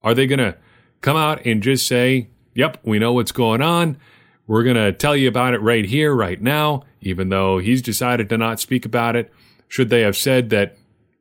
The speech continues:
should they not have returned, he hoped to the, or should they not have retur-, hoped that he's going to return to the field? Should they, uh,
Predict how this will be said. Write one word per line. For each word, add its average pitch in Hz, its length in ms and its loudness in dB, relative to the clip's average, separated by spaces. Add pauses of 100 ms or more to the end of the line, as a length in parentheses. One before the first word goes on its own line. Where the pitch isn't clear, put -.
(260)
should 139 220 -2
they 117 100 2
not 104 300 0
have 147 160 -6
returned, 156 340 -2
he 147 80 -2
hoped 139 280 -2
to 160 100 -4
the, 156 120 -2
or 117 280 0
should 113 260 -2
they 104 160 4
not 113 240 0
have 139 120 -2
retur-, 139 300 -4
hoped 151 340 -2
that 120 100 0
he's 127 280 2
going 127 220 -2
to 131 80 0
return 127 320 0
to 123 60 -4
the 117 80 -6
field? 139 360 -2 (520)
Should 131 240 0
they, 113 420 4
uh, 90 460 0